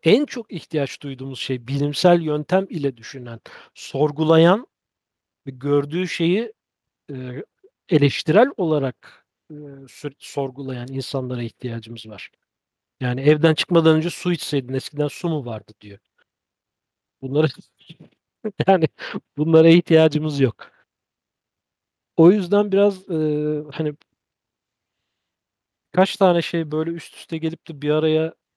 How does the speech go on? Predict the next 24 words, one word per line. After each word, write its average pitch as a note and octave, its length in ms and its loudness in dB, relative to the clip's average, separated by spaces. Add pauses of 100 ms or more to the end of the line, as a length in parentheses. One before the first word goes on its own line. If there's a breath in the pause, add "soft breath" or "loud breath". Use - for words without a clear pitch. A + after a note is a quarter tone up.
(120)
gelince F#3 440 -2
aslında F3+ 400 -6
bunu E3 140 -8
bir D3+ 60 -18
konuşmak D#3+ 500 -12
istedim. A2+ 300 -14
Hakikaten D3 500 -4
bilim D3 160 -6
kurgunun D3+ 560 -8
burada D3 300 -4 (220)
önemi D3+ 280 0
çok - 340 -12
büyük. B2 360 -10 (720)
Hani B2+ 140 -2
sırf - 300 -8
biz C#3+ 80 -10
seviyoruz D3 540 0
diye D3 120 0
söylemiyorum C#3+ 640 -6
o G#2+ 60 -14
yüzden. A2+ 260 -16
Yani, B2 440 -6 (1080)
e, C3+ 60 -10 (720)
hatta D3 480 2